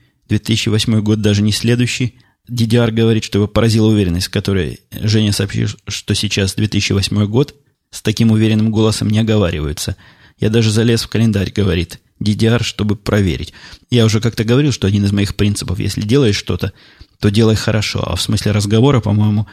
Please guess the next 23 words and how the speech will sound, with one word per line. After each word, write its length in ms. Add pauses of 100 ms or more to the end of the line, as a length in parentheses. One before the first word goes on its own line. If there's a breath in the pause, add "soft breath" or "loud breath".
(200 loud breath)
говорить 380
хорошо — 400
это 180
говорить 440
уверенно. 420 (300 loud breath)
Ну 160
вот, 160 (200)
Постарался, 720
ведь 320
даже 260
кого-то 320
убедил, 380
что 320 (140)
год 320
две 100
тысячи 320
восьмой 340
на 120
Земле. 400 (400)
Слушательница 580
Нателла 580 (380)
пишет 380
мне. 320